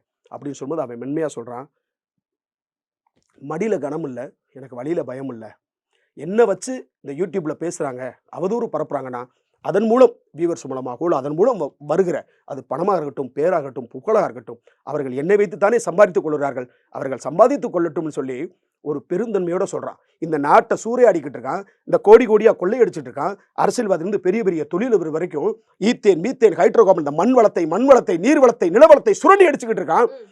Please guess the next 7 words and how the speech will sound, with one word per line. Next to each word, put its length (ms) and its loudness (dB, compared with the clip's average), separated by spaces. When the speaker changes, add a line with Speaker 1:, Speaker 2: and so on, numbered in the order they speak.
Speaker 1:
அவனெல்லாம் 580 8
கேட்க 300 6
மாட்டான், 320 -4
அவனுக்கெல்லாம் 460 4
காசு 300 6
எங்க 140 0
இருந்து 380 2